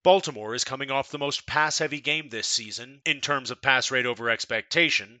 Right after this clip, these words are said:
and appear to be hitting their stride in their new offensive system. There are signs for concern with the tempo of this game,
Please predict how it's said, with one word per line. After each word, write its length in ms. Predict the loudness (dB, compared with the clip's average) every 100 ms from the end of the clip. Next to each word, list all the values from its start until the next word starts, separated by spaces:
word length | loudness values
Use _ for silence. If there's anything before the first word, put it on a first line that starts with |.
| -4
and 140 | -2
appear 320 | -2 -2 -2
to 80 | 0
be 140 | -2
hitting 300 | 0 0 0
their 120 | 0 2
stride 640 | 2 2 2 4 2 -6
in 220 | -10 -10
their 160 | -10 -10
new 240 | -8 -4
offensive 420 | -4 -4 -6 -6
system. 320 | -4 -2 -4 -6 _ _ _ _ _ _ _ _ _ _ 4
There 200 | 4 6
are 140 | 4
signs 420 | 6 4 4 0
for 160 | -4 -4
concern 600 | -6 0 2 2 0 -4
with 140 | -10
the 80 | -10
tempo 360 | -6 -6 -2 -4
of 120 | -4
this 160 | -4 0
game, 320 | 4 2